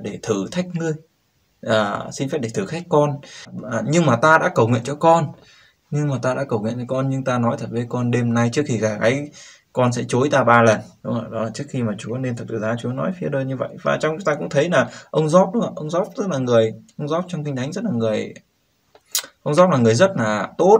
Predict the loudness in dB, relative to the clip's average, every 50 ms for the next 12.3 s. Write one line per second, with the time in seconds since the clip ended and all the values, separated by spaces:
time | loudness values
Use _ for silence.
0 | 4 0 0 0 2 2 0 -2 -6 -10 -16 _ _ _ _ _ _ -14 -14 -12
1 | -14 -16 -20 -12 -10 -8 -8 -6 -4 -4 -4 -2 -2 -4 -4 0 2 2 2 4
2 | 4 2 0 0 -4 -4 -4 -4 -4 -6 -10 -8 -2 0 0 2 2 0 0 2
3 | 2 0 2 2 0 0 0 0 2 2 2 2 4 6 6 6 6 6 2 -6
4 | -16 -20 -20 _ _ _ _ -4 0 0 0 0 0 0 2 4 4 4 4 4
5 | 0 0 0 0 0 0 -2 -2 0 0 4 6 6 6 6 2 0 -2 -2 -4
6 | -8 -16 _ _ -2 -2 0 0 -2 -4 -4 -4 -8 -8 -8 -8 -8 -6 -6 -6
7 | -6 -6 -6 -6 -6 -6 -8 -8 _ 0 2 2 2 0 -4 -10 -18 _ _ -4
8 | -2 0 0 0 2 0 0 0 -2 -4 2 4 6 6 6 4 2 0 -4 -10
9 | _ _ _ _ -4 -2 -2 -2 -2 -4 -8 -10 -10 -12 -12 -12 -10 -8 -4 -2
10 | 0 0 0 0 -2 -4 -12 -20 _ _ _ _ _ _ _ _ _ _ -8 -8
11 | -8 _ _ -10 -10 -8 -8 -8 -10 -10 _ _ -8 -6 -4 -2 2 2 2 2
12 | 0 -4 -6 -6 -6 -10